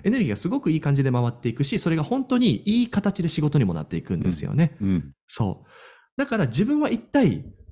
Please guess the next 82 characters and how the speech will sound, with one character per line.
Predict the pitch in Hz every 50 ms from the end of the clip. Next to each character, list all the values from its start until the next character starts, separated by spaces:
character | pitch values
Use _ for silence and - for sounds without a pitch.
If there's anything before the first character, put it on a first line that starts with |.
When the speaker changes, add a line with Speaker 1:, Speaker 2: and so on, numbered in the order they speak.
| - -
Speaker 1:
ど | 120 117 117 175 247 285
の | 294 285
素 | - - - - 233
直 | 233 226 226 220 214
さ | 196 - - 147
な | 120 107 104
の | 98 90
か | - 135 135
っ | 139 - -
て | - 120
い | 113 107
う | 92
の | 92
に | 90
気 | - - - 147
づ | 139 139 147 143
く | - - 147
の | 123 101
も | 98 98 87
す | - - - 120
ご | 143 139
く | 139 139
大 | - 107 104 98
切 | - 110 - -
か | - 95
な | 92 92
と | - 95
思 | 90 85
い | 85
ま | 85 -
す。 | 90 90 82 73 65 - - - -
Speaker 2:
う | -
ん、 | 95
う |
ん。 | 95
Speaker 1:
い | -
き | - - 247
な | 240 226
り | 214
好 | 202 -
き | - 247
な | 190 151
こ | - 123
と | 120 104
は | 92
や | 98 110
っ | -
ぱ | - 123
人 | - - 160
気 | - -
づ | 160 170
け | - 180
な | 139
い | 104
ん | 92
で | 90
す | -
よ、 | - 85
実 | 87 120 - -
は。 | 110 82
Speaker 2:
う |
ん、 | 98 98 90 73 73 82 _ _ -
う | 110
ん。 | 98 92 78 71 - _ _ -
Speaker 1:
ま | 214 302 330
ず | 254 202
自 | 143 113 123 123
分 | 123 135 127 127
は | 151 185 151 92 - - -
嫌 | - 175 254 302
な | 294 240 180
こ | - 147 139
と | 135 120
か | - - 90
ら | 87 107 104 90 85
目 | 87 107 131
を | 139 139
背 | 139 - - 247 269 254
け | - 285 262
た | - - 165 131
い | 123 120
っ | 117